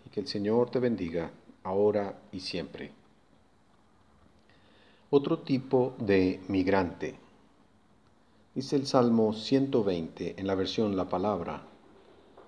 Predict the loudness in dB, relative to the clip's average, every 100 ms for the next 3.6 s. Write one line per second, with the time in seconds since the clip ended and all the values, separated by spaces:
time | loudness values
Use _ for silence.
0 | -20 -20 -20 0 6 6 6 4 4 2
1 | 0 0 2 4 4 4 2 2 2 0
2 | 0 -2 -2 -2 -4 2 4 4 0 0
3 | -6 -6 -8 -8 -10